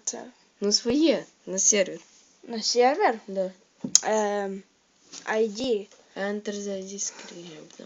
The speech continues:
Speaker 2: А може це які... создати?
Speaker 1: А ну почекай, почекай минутку, дивись. Ага, в тебе все так само зроблено.
Speaker 2: А може це
Speaker 1: А от диви.
Speaker 2: Диви, а може це вхід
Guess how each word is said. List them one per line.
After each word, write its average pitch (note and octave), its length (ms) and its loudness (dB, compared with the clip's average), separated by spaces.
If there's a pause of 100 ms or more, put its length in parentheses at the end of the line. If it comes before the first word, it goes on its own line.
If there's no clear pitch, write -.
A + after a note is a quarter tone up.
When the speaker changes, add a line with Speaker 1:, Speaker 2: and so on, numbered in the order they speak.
Speaker 2:
А F3+ 100 -4
може G#3+ 380 -2
це G#3 480 -2
які... F#3+ 440 0
создати? G#3 520 4
Speaker 1:
А B3 40 8
ну C4+ 100 8
почекай, D4 260 4
почекай D#4+ 220 2
минутку, D#4 440 0
дивись. A#3+ 380 4 (960)
Ага, G#3 240 -6
в G#3+ 100 -10
тебе A#3+ 180 0
все A#3+ 180 -4
так B3 220 -4
само A3 460 -2
зроблено. A3+ 580 -6 (180)
Speaker 2:
А G#3 80 2
може A3+ 340 6
це G#3+ 440 0 (340)
Speaker 1:
А G#3+ 100 -10
от A3 160 -2
диви. G#3+ 380 -8
Speaker 2:
Диви, G#3+ 340 2
а - 120 2
може A3+ 260 8
це A3+ 120 4
вхід B3 600 2